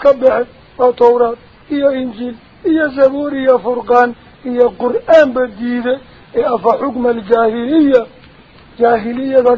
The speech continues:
garteedii miyay yabquuna doonayaan, waman axadkeeda axsanu ka wanaag badan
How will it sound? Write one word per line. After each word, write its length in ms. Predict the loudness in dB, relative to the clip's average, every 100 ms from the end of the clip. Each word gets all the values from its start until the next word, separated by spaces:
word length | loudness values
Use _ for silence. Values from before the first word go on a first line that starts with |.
| 2
garteedii 560 | 0 2 2 2 -4 -6
miyay 300 | -4 -2 -4 -6 -18 -20 -8 -2
yabquuna 560 | -2 -2 -2 -2 0 -2 0
doonayaan, 720 | 2 4 4 4 2 2 0 -6 _ _ -6
waman 320 | -4 -2 -2 -2
axadkeeda 680 | -4 -4 -6 -4 2 2 2 -2 -8 -20 _ -6
axsanu 480 | -6 0 0 0 -2
ka 60 | -2 2
wanaag 300 | 0 0 -2 -2
badan 240 | 0